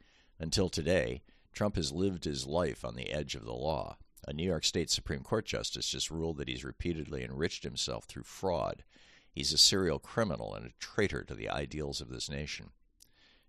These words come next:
As Trump continues to make a mockery of our criminal justice system with his repeated appeals based on B S arguments, intended purely to delay his reckoning until he's back in the White House and can have his tormentors arrested and imprisoned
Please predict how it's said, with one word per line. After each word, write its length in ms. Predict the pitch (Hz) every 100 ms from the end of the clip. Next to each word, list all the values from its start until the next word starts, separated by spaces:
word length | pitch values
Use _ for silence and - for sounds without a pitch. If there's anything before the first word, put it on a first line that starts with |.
| -
As 100 | -
Trump 220 | 120 110
continues 440 | 95 95 104 95 -
to 60 |
make 220 | 73 69
a 20 | 62
mockery 520 | 64 73 92 - 55
of 80 | 52
our 100 | -
criminal 380 | - 76 60
justice 400 | 60 71 - 71
system 420 | - 55 - 62 58 _ - - -
with 140 | - 64
his 160 | 64
repeated 400 | 65 - 95 76
appeals 420 | 57 - 87 69 -
based 380 | 62 71 -
on 260 | 64 58 60
B 220 | 76 76
S 220 | 65 60 -
arguments, 640 | 69 71 62 53 - -
intended 460 | - 76 82 71 57
purely 400 | - 95 87 71
to 80 | 65
delay 420 | - 62 69 71
his 200 | 67 -
reckoning 500 | 55 67 - 55 55
until 300 | 58 62 65
he's 140 | 60
back 280 | - 69 67
in 80 | 69
the 80 | 58
White 240 | 62 73
House 300 | 67 57 -
and 100 | 62
can 140 | - 65
have 180 | 65
his 200 | 60 -
tormentors 600 | - - 82 76 62 58 58
arrested 540 | 57 80 87 - 62
and 140 | 58
imprisoned 640 | 58 58 - 90 78 64